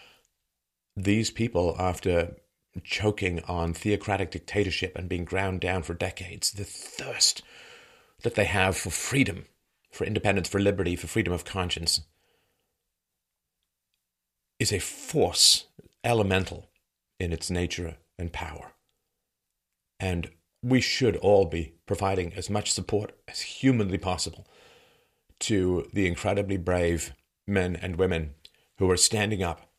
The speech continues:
to a kind of tyranny that we can only imagine in our worst nightmares. And so I wanted to give you some, some context, some, some thoughts about this, but because I feel very strongly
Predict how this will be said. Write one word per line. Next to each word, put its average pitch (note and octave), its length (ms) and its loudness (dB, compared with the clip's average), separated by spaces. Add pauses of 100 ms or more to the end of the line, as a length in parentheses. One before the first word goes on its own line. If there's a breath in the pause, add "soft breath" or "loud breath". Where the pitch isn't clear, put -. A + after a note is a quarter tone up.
(420)
to E2 520 2 (440)
a G#2 40 0
kind G#2 240 -2
of F2 100 -6
tyranny F2+ 440 2
that D#2+ 420 -4 (880)
we F#2+ 160 0
can F#2+ 200 -2
only D#2+ 380 -2 (420)
imagine F2 420 2
in D#2+ 120 -4
our D#2 80 -2
worst D#2+ 220 0
nightmares. D2+ 440 -10 (680)
And F2 360 -2 (520 soft breath)
so - 160 4
I A2 60 10
wanted C3+ 240 6
to A#2 80 -2
give A#2 200 2
you A2+ 120 6
some, G2 340 2
some F#2+ 200 0
context, A2 440 -2
some, F#2 160 -2
some F2+ 160 -2
thoughts G2 300 0
about E2+ 180 0
this, G2 160 0
but - 160 0
because - 540 4 (340 loud breath)
I B2 100 2
feel D#3+ 160 4
very G2+ 180 4
strongly F2+ 520 -2